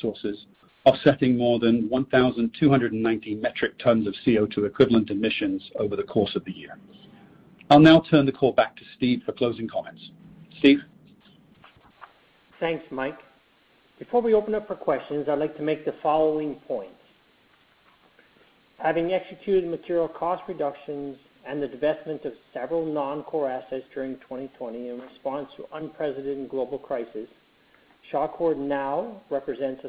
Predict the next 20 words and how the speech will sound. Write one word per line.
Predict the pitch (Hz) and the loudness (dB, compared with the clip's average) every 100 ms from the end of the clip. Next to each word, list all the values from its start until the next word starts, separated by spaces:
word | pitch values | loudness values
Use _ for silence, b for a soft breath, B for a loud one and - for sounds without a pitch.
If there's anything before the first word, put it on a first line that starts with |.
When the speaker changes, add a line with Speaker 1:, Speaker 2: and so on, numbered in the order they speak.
| - | -16
Speaker 2:
substantially | - - 147 151 151 175 165 165 156 _ _ - | -18 -14 -12 -12 -12 -8 -6 -8 -10 _ _ -14
more | 143 151 160 | -4 -2 -2
cost-efficient | 156 160 160 - 170 170 - 165 | -6 -8 -8 -10 -12 -12 -12 -12
organization | 165 151 147 135 123 131 127 143 131 | -10 -8 -8 -8 -8 -8 -8 -12 -12
with | 120 | -12
a | 120 - - | -12 -16 -14
smaller | 143 143 185 170 | -10 -6 -6 -6
but | 131 139 | -10 -10
more | 139 135 - | -10 -10 -12
strategically | 123 143 160 170 - 160 | -16 -16 -12 -12 -8 -6
located | 151 151 160 147 143 123 | -6 -6 -8 -8 -10 -12
global | 131 131 135 - | -10 -10 -10 -6
footprint | 190 190 - 123 120 _ _ _ _ - | -6 -6 -8 -10 -10 _ _ _ _ -8
and | 139 | -6
a | 131 | -4
greatly | 135 156 151 | 0 0 -2
reduced | 139 131 143 135 - | -10 -8 -8 -10 -8
net | 135 127 127 | -8 -6 -8
debt | 120 - 117 | -8 -10 -14
position. | 113 143 - | -8 -8 -8